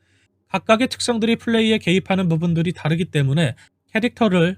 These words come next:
꽤 다양하게 성장시킬 수는 있는데 게임에 익숙하지도 않고 정보가 없는 상황에서는 이게 다 뭔가 싶을 뿐입니다.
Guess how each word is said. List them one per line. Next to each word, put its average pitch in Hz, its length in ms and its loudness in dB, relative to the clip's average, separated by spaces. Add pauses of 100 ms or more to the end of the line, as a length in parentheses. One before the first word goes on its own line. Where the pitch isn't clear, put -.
꽤 185 100 -2
다양하게 165 440 2
성장시킬 170 580 -2
수는 196 320 -4
있는데 147 540 2 (280)
게임에 226 280 0
익숙하지도 190 500 0
않고 160 380 2
정보가 165 400 2
없는 160 240 4
상황에서는 175 680 2
이게 160 200 0
다 208 100 2
뭔가 208 400 2
싶을 - 280 -6
뿐입니다. 175 500 -4